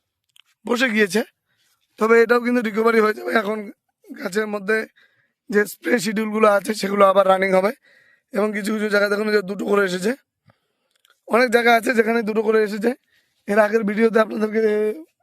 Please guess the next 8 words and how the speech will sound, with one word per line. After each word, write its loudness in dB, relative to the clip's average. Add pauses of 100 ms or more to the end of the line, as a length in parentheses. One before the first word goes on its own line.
(260)
দেখিয়েছিলাম। 2 (920)
তো -10 (4000)
এই -2
হলো 0 (100)
জমির -2
বর্তমান -4
অবস্থা -4 (680)
এবং -8